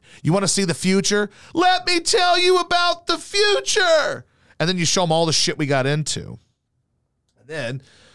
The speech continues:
you're stuck with what you're stuck with, which is all this junk we have now. So I would have totally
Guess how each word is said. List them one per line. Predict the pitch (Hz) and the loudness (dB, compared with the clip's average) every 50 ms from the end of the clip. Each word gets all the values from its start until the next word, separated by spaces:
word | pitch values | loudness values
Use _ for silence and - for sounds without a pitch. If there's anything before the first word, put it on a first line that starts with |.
| _ _ _ | _ _ _
you're | - 127 | -4 -2
stuck | 120 - - 143 123 - | -2 0 0 0 -2 -2
with | - 120 - | -4 -2 -2
what | 120 113 - | -2 -2 -2
you're | 110 | -2
stuck | - - - 165 165 160 - | -4 -2 0 0 -2 -2 -4
with, | - 101 104 101 | -6 -6 -2 -2
which | 113 101 101 | -2 -2 0
is | 104 | -2
all | 123 120 | -2 0
this | 117 120 101 95 | -2 -4 -6 -6
junk | 92 92 - - 131 131 135 - - | -6 -4 -2 0 0 -2 -2 -4 -4
we | 120 117 | -2 -2
have | 120 117 113 107 101 | 0 0 -2 -2 -4
now. | 120 135 143 135 110 - - - _ _ _ _ _ _ _ _ _ _ | -4 -4 -4 -4 -6 -10 -16 -20 _ _ _ _ _ _ _ _ _ _
So | - - 165 151 | -4 -2 0 2
I | 165 175 | 2 0
would | 165 135 | 0 -2
have | 120 - | -4 -6
totally | - - 156 165 175 156 151 147 139 131 | -4 -2 0 0 0 0 0 0 -2 -2